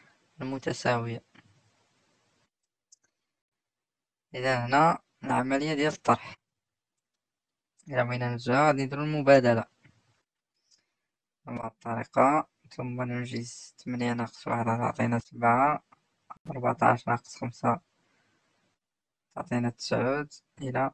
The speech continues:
آخره. أربعة ناقص ثلاثة هي واحد. إذا أنجزت عملية الطرح ثلاثة آلاف وخمسمية وستاش من خمسة آلاف وربعمية واثنين وتسعين، فحصلت على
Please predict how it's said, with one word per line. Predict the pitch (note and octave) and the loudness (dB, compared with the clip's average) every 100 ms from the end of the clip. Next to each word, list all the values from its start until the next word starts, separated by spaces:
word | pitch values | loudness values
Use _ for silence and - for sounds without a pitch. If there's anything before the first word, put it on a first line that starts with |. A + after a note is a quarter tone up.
| - | -6
آخره. | B2+ - B2 B2 C#3+ B2+ | -8 -4 -2 0 2 2
أربعة | A#2 A#2 | 2 2
ناقص | A#2+ A#2 - - | 2 0 -8 -4
ثلاثة | B2 - - B2+ | -4 -2 -6 -6
هي | A#2 B2 C#3 - | -10 -12 -14 -14
واحد. | - C#3 C3 - _ _ _ _ _ _ _ _ _ _ _ _ _ _ _ _ _ _ _ _ _ | -8 -6 -6 -10 _ _ _ _ _ _ _ _ _ _ _ _ _ _ _ _ _ _ _ _ _
إذا | C3+ C3 | -2 0
أنجزت | C3 C3 C3 - B2+ | 2 2 0 2 2
عملية | B2 B2 A#2 A#2+ | 4 2 2 0
الطرح | A2+ - B2 A#2 - - _ _ _ _ _ _ _ _ _ _ _ _ _ - | 0 4 6 6 4 -14 _ _ _ _ _ _ _ _ _ _ _ _ _ -12
ثلاثة | B2+ C3 | -8 -4
آلاف | C3 B2 | -4 -6
وخمسمية | - A#2+ B2 B2 | -10 -10 -6 -6
وستاش | - - A#2+ A#2+ - C3+ | -8 -4 0 0 -2 -6
من | C#3+ B2+ - | -4 -4 -8
خمسة | - A#2 - | -16 -12 -6
آلاف | B2 A#2+ | -4 -4
وربعمية | A#2+ A2+ A2+ A#2 | -6 -10 -10 -12
واثنين | - A#2 | -12 -14
وتسعين، | A#2 - B2 D3 | -14 -8 -6 -6
فحصلت | - - B2+ - A2+ A#2 | -8 -14 -10 -8 -4 0
على | A#2 C3 | 2 2